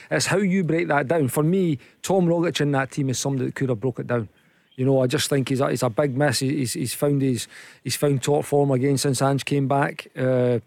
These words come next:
he's, he's probably shown signs he was the player he, he two, three seasons ago. So he's a, he's a huge, huge loss. All you can say about Livingston is it's not their job to make it, uh, Celtic's job easy. It's to make it hard. It's to shut them down. It's to frustrate.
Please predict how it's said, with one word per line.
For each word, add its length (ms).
he's, 220
he's 240
probably 260
shown 280
signs 280
he 80
was 120
the 80
player 320
he, 140
he 80
two, 220
three 200
seasons 340
ago. 260
So 260
he's 100
a, 120
he's 120
a 60
huge, 340
huge 240
loss. 300
All 100
you 100
can 140
say 140
about 240
Livingston 380
is 180
it's 180
not 240
their 160
job 360
to 120
make 320
it, 640
uh, 60
Celtic's 380
job 240
easy. 280
It's 120
to 100
make 180
it 100
hard. 280
It's 120
to 100
shut 200
them 160
down. 200
It's 100
to 80
frustrate. 560